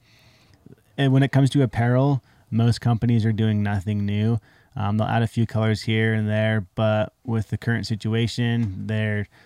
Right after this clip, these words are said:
not manufacturing a lot. Apparel has been the one thing that hasn't necessarily blown up in sales wise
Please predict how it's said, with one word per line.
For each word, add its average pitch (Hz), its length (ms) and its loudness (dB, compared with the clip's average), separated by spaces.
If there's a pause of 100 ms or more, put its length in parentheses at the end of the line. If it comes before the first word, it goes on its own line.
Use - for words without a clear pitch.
(140)
not 113 280 0
manufacturing 110 720 -2
a 104 60 -2
lot. 107 240 -2
Apparel 123 420 -2
has 117 100 0
been 113 160 0
the 110 60 0
one 113 180 0
thing 117 160 -2
that 101 100 -4
hasn't 110 340 -2 (440)
necessarily 113 380 0
blown 107 340 -2
up 107 180 -2
in 110 120 0
sales 123 400 -2
wise 151 480 -2